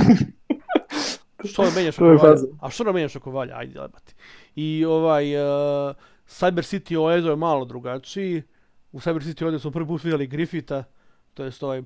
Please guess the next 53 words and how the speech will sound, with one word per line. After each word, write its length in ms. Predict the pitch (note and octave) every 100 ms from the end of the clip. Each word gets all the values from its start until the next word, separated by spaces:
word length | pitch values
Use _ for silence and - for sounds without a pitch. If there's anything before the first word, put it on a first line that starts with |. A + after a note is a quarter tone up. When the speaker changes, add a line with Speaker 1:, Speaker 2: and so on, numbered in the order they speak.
| -
Speaker 2:
A. 220 | A#2+ B2+ - - -
Speaker 1:
to 120 | - D3+
jest 160 | -
onaj 160 | D3+ C#3
prototip 400 | - E3 C3+ C3+
za 100 | C3
Griffitha, 540 | C#3+ E3 C#3+ B2+ C#3 C3 - _ _ _
koji 200 | D3 C#3+
je 100 | D3+
rekao, 520 | D#3 - C#3+ C#3 C3+
„Ne 140 | D#3
bi 120 | D3+
ti 140 | C3 D3+
poznao 300 | D#3 D3+ D3+
vampira, 340 | C3+ D#3+ D3+
da 60 | C3+
ti, 80 | C#3+
da 60 |
te 100 | C3
sretne 260 | C3+ E3 D3
u 20 |
sred 140 | D#3
noći, 240 | D#3+ D3+ D3+
uje-, 120 | D#3+
ujedete 420 | F#3 D#3 D#3 C3
za 120 | C3 C3
kurac.” 480 | F3 F3+ C#3+ -
<laughs> 20 | A3+ - A3+ B3 - - - - B3+ -
Znači, 380 | G#3+ - - F3+ - D#3+ D3 E3+ F3+ - - F#3
u 80 | F3+
ovom 160 | E3+
naš-, 220 | E3+ D#3+ G#3
u, 180 | E3 F3 F#3+
u 160 | E3+
našem 520 | D#3+ D3+ - C3+ B2
dubu, 200 | C3 B2+ A#2+
u 260 | A#2+ C3+ D3
engleskom 420 | D3+ C3+ - A#2
dubu, 160 | A#2+ -
hvala 220 | D3 C#3
Bogu 240 | C#3+ C3+ C#3
nije 180 | C3+
bilo 140 | A#2+ A#2+
našeg 320 | A#2+ - B2
duba, 260 | B2+ B2 A#2+ - - - - -
koji 180 | C3+
to 140 | - C3+
mora 240 | C3 C3
da, 140 | B2+ C3 - - C#3+ C3+
koji 160 | F3+ C#3+
to 60 | D3+
mora 200 | D3 C3
prevodi. 480 | C#3+ C#3+ C3 B2+